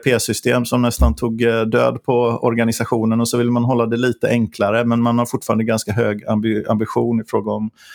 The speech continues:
om tillväxt och sådär. Men alla möjliga branscher, partihandel är vanligt och service är näst vanlig, vanligast, men det, så det är mycket logistikföretag, men också såna som bara, som, som säljer, eh, eh, tid och timmar. Men, eh, men det vanligaste är väl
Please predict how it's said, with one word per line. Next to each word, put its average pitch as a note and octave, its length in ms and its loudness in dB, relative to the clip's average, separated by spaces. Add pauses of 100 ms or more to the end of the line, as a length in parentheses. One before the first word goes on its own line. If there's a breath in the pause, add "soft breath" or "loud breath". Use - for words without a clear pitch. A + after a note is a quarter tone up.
(280 loud breath)
om G#2+ 120 0
tillväxt G#2+ 460 0
och A#2+ 60 -4
sådär. C3 140 2
Men D3 100 4
alla D#3+ 200 4
möjliga D3 440 2
branscher, C#3+ 480 0
partihandel C#3 840 0
är C#3+ 60 0
vanligt C3 540 -2
och A#2+ 60 -8
service B2 520 0
är C3+ 60 0
näst A#2+ 280 -2
vanlig, A#2+ 440 0 (420 loud breath)
vanligast, A#2+ 600 0
men B2+ 120 0
det, B2 140 2
så C3+ 120 -4
det C3 60 2
är C3 40 0
mycket B2 580 0 (220)
logistikföretag, B2+ 840 0
men C3 120 2
också B2 260 -2
såna B2+ 280 0
som A#2+ 160 -2
bara, A2 440 0
som, A2+ 460 -4
som G#2+ 260 -4
säljer, G#2+ 640 0
eh, - 720 -6
eh, G#2 100 0
tid A#2+ 280 0
och G#2+ 100 -2
timmar. A#2 580 2
Men, A#2+ 260 2
eh, A#2+ 360 0
men B2 160 0
det B2+ 60 -2
vanligaste B2 560 0
är B2 120 2
väl B2 100 -2